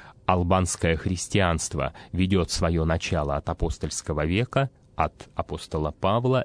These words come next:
или от его учеников. И, с другой стороны, судьбы албанского христианства, албанского православия были созвучны судьбам, э, православия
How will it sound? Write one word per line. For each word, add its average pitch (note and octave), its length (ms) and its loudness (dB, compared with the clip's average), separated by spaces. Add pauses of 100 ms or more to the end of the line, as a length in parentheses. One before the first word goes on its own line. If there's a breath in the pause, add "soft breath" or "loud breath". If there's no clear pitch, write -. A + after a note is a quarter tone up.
(100)
или D#2+ 240 2
от C#2+ 180 -2
его D2 300 0
учеников. F2 580 0 (960 loud breath)
И, A2 320 4
с G2+ 120 0
другой C3 320 2
стороны, A2 560 2 (160)
судьбы F2+ 720 2
албанского G2 680 2
христианства, A#2 880 0
албанского D#2+ 560 0
православия F2+ 840 0 (280 loud breath)
были B2 260 2
созвучны A2+ 800 2
судьбам, G#2+ 600 0 (260 loud breath)
э, E2 640 0
православия F#2+ 880 2